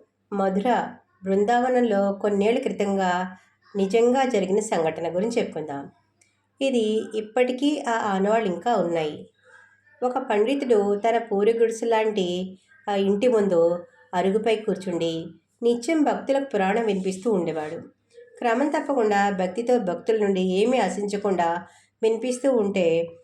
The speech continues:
ఆ ప్రాంతం వారు చాలామంది వచ్చి శ్రద్ధగా వింటూ తన్మయం చెందేవాళ్ళు.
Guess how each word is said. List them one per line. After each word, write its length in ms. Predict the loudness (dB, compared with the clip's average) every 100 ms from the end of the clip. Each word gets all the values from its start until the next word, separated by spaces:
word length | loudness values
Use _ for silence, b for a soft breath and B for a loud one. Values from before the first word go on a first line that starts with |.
| _ -14
ఆ 20 |
ప్రాంతం 480 | -4 -2 -2 -2 0
వారు 160 | 0 -2
చాలామంది 640 | -2 -2 -2 0 -2 0
వచ్చి 320 | -2 -2 -6
శ్రద్ధగా 540 | -4 -2 -2 0 0 2
వింటూ 600 | 2 0 -2 -2 -4 -8 B B _ -2
తన్మయం 340 | 0 2 0
చెందేవాళ్ళు. 720 | 0 -4 -2 -4 -4 -6 -8